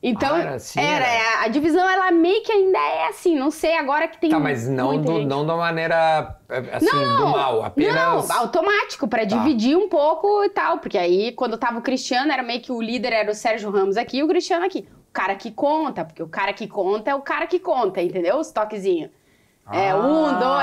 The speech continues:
Speaker 1: dois, três, é, o cara que conta tem muita
Speaker 2: Sim, pra
Speaker 1: importância.
Speaker 2: ver quem vai dar a
Speaker 1: É.
Speaker 2: janela pra ficar mais tempo.
Speaker 1: É, o negócio é assim, então
Speaker 2: Ou
Speaker 1: é.
Speaker 2: chegar no vinte, fica mais uma.
Speaker 1: Isso, é, que era o Ramos e o Cristiano. Aí foi embora o Ramos, foi embora o Cristiano, começou a alterar e tal. Depois,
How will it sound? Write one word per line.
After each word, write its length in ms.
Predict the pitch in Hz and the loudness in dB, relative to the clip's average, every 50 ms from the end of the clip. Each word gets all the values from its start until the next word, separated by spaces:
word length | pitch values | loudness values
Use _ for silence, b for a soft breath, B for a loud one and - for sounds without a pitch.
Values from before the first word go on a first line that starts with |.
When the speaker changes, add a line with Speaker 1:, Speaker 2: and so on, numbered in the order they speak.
| 240 | 0
Speaker 1:
dois, 120 | - - 131 120 | 0 -2 -2 -2
três, 340 | 240 247 262 247 233 190 165 | -2 0 0 0 0 -2 -2
é, 60 | 180 | -4
o 60 | 170 | -4
cara 240 | - - 214 214 226 | -4 -4 -4 -4 -2
que 140 | 220 240 233 | -2 -4 -4
conta 260 | - 240 240 226 240 | -2 -4 -4 -4 -4
tem 100 | - 254 | -2 -2
muita 280 | 254 247 247 277 - 311 | 0 0 0 0 -2 -2
Speaker 2:
Sim, 60 | 233 | -2
pra 80 | - 247 | -4 -2
Speaker 1:
importância. 240 | - - 208 196 190 | -2 0 0 0 0
Speaker 2:
ver 80 | - | 0
quem 160 | 120 139 147 135 | 0 -2 -2 0
vai 160 | 139 143 139 | 0 0 0
dar 300 | 143 147 143 143 143 139 | 0 0 0 2 2 0
a 20 | 135 | 0
Speaker 1:
É. 60 | 135 | 0
Speaker 2:
janela 500 | 135 143 143 143 139 139 143 147 156 147 | 0 -2 -2 -2 -2 0 0 0 0 -2
pra 220 | 120 - 151 139 | -2 -2 -4 -4
ficar 260 | - - - - 143 | -4 -6 -6 -4 -4
mais 220 | 143 147 143 131 - | -2 -2 -2 -4 -2
tempo. 440 | - 143 139 139 131 117 - 170 208 | -2 -2 -2 -2 -4 -4 -2 0 0
Speaker 1:
É, 300 | 208 208 233 254 247 220 | 0 0 0 0 0 0
o 40 | |
negócio 240 | 226 247 254 285 311 | 0 0 0 -2 -2
é 20 | 320 | -2
assim, 260 | 466 480 453 427 320 | -2 0 2 2 0
então 220 | - - 240 233 | 2 0 0 0
Speaker 2:
Ou 80 | 262 269 | 2 2
Speaker 1:
é. 20 | |
Speaker 2:
chegar 220 | 254 233 233 156 156 | 0 0 0 0 0
no 120 | 160 147 | -2 -2
vinte, 320 | 117 127 147 160 156 - | -2 -2 -2 -2 -4 -4
fica 220 | - - - - 147 | -8 -8 -6 -4 -2
mais 220 | 151 151 147 127 | -2 -2 0 0
uma. 240 | 135 139 139 127 220 | 0 0 0 0 0
Speaker 1:
Isso, 340 | 247 262 262 247 226 233 208 | 0 0 0 0 -2 -2 -2
é, 220 | 175 127 87 - | -2 -2 -2 -4
que 160 | - - 262 | -4 -2 -2
era 360 | 254 254 254 254 247 220 220 208 | 0 0 0 2 2 2 2 0
o 60 | 190 | 0
Ramos 480 | 190 - 220 220 247 277 302 339 330 | -2 -2 -2 -2 0 2 2 2 2
e 100 | 311 370 | 2 0
o 80 | 381 349 - | 0 0 -2
Cristiano. 340 | - 339 359 - 427 381 214 | -2 -4 -2 0 0 0 0
Aí 140 | 392 - | 0 0
foi 160 | - 370 302 262 | 0 0 -2 0
embora 240 | 226 226 240 285 | 0 0 0 2
o 20 | 330 | 2
Ramos, 240 | 392 415 403 - - | 4 4 2 2 0
foi 80 | 254 | -2
embora 200 | 226 226 233 226 | 0 0 -2 -2
o 20 | 233 | -4
Cristiano, 280 | - - - 339 330 | -6 -6 -4 -4 -2
começou 380 | 330 311 262 220 214 - 220 202 | -2 -2 -2 -4 -2 0 0 0
a 60 | 208 | 0
alterar 420 | 202 196 196 - 285 294 285 277 277 | 0 -2 -4 -4 -4 -2 -2 -2 -2
e 60 | 277 | -2
tal. 300 | 277 - 320 320 370 392 B B B B B B B - | -2 -2 0 0 0 -2 B B B B B B B -6
Depois, 340 | 220 214 240 269 269 277 | -4 -2 -2 -2 -2 -4